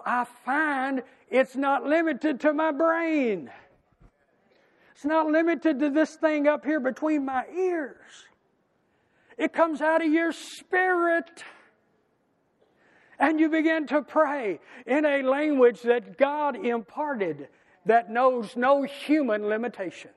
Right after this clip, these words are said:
The only limitation to it is whatever God wants to limit it to. We don't limit it. He's got an abundance.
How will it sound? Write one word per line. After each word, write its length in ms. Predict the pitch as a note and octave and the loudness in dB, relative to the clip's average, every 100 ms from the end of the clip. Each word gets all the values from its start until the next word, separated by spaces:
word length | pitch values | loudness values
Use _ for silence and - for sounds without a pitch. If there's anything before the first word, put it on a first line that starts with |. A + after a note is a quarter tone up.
| _ _ _ _ _ _ - | _ _ _ _ _ _ 2
The 80 | G#3 | 4
only 240 | C4 C4 | 4 2
limitation 720 | C4 C#4 C#4 C4+ C#4 - B3+ | 2 2 0 0 0 -2 -6
to 200 | A#3 C#4+ | -2 0
it 80 | D4 | 2
is 180 | G#3+ G3+ | 2 2
whatever 380 | B3 B3+ B3+ A#3 | 2 2 2 0
God 320 | B3+ A#3 F#3 | 0 0 0
wants 180 | F#3 - | -8 -10
to 80 | F3+ | -14
limit 380 | F3 E3+ D3+ | -12 -12 -12
it 120 | D3+ D3 | -16 -18
to. 180 | D#3 - _ _ _ _ _ _ _ _ _ _ | -20 -20 _ _ _ _ _ _ _ _ _ _
We 160 | F3+ B3+ | -8 -4
don't 220 | B3+ A#3 | -4 -2
limit 320 | B3 A3 E3+ | 0 0 -6
it. 120 | - - | -20 -6
He's 420 | A#3 C4 B3+ G3+ | 0 2 0 -2
got 320 | - A3 A3 | -2 -2 -2
an 140 | G#3 F#3 | -6 -8
abundance. 800 | D#3+ F3+ C#3 - - - - | -12 -14 -16 -18 -20 -20 -20